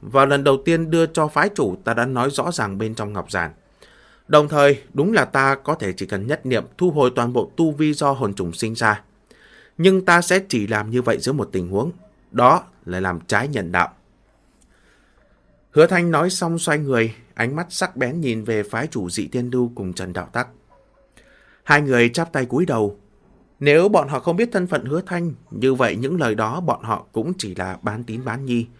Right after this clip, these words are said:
Phòng bị cũng tốt, cảnh giác cũng được, đều không thiếu, coi như là cúi đầu cũng chỉ là kế tạm thời, lợi dụng lẫn nhau, lấy hay bỏ mà thôi.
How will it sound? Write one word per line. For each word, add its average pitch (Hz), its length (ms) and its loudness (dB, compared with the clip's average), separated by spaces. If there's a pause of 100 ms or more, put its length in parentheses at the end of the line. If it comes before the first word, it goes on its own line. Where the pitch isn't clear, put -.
(400)
Phòng 147 220 2
bị 143 160 0
cũng 151 200 -2
tốt, 226 220 0 (340)
cảnh 90 200 -6
giác 117 240 -6
cũng 135 160 -4
được, 113 180 0 (440)
đều 139 200 6
không 160 200 2
thiếu, 160 360 -2 (280)
coi 156 160 6
như 156 200 2
là 123 180 4
cúi 135 220 0
đầu 123 320 2
cũng 123 200 -2
chỉ 101 140 -6
là 101 160 -2
kế 117 160 -4
tạm 117 240 -8
thời, 101 280 -4 (220)
lợi 107 240 -2
dụng 107 240 -4
lẫn 120 200 -6
nhau, 139 340 -4 (220)
lấy 127 460 -2 (600)
hay 127 240 0
bỏ 98 200 -2
mà 90 140 -6
thôi. 104 300 -6